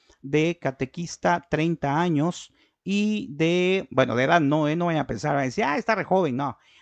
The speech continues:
De catequista tengo treinta años y como docente, eh, soy instructor de informática,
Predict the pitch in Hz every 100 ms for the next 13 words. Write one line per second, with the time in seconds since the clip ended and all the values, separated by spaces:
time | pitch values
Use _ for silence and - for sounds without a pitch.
0 | - 143 151 156 151 151 180 - 151 156
1 | 160 139 160 170 180 165 160 170 180 190
2 | - - 185 190 _ 180 175 180 180 185
3 | 151 135 - - 214 180 - 143 170 -
4 | _ _ _ - 123 123 120 117 - -
5 | 160 156 165 143 - 123 - 156 151 127
6 | 147 139 185 185 - 156 - 180 226